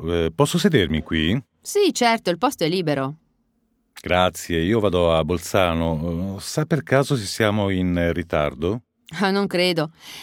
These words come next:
Speaker 2: Mi sembra che siamo in orario. Dovremmo arrivare a Bolzano alle sedici e trentaquattro.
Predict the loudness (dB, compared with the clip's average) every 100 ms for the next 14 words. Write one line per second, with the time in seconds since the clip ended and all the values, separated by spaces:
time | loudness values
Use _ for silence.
0 | -4 0 2 2 2 2 0 0 0 2
1 | 2 2 4 2 2 0 -2 -6 -20 -20
2 | -20 -4 0 4 4 4 2 2 2 0
3 | -2 0 0 2 4 4 2 2 2 2
4 | 2 2 2 2 0 2 0 0 0 2
5 | 2 0 -2 0